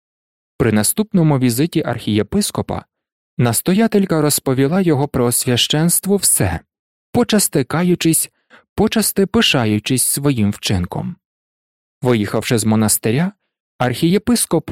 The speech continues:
пошепки, але з похвалою, розповів про це панові Делаті,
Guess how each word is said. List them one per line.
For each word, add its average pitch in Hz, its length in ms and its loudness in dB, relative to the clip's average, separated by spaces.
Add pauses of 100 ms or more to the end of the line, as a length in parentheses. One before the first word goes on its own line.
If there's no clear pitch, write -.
пошепки, 120 680 -2 (160)
але 135 240 0
з - 100 -2
похвалою, 143 720 -2 (320)
розповів 156 560 0
про 180 220 0
це 170 220 0
панові 185 500 2
Делаті, 131 680 -2